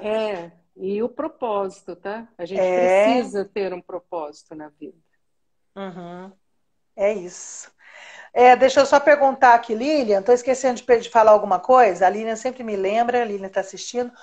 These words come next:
Speaker 2: Vocês aí que estão assistindo, querem perguntar alguma coisa? A hora é agora. Alguém quer perguntar?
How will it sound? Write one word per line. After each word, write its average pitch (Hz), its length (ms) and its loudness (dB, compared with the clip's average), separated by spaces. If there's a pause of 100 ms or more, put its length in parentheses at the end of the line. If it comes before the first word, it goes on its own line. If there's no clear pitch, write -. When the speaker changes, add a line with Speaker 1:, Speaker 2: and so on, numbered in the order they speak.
(160)
Speaker 2:
Vocês 277 360 2
aí 262 140 4
que 254 60 -10
estão 247 140 2
assistindo, 220 520 -4
querem 247 420 4
perguntar 190 560 0
alguma 202 520 0
coisa? 208 560 2
A 180 280 -2
hora 240 480 6
é 233 160 4
agora. 190 800 2 (640)
Alguém 185 320 -6
quer 214 100 -6
perguntar? 214 840 -2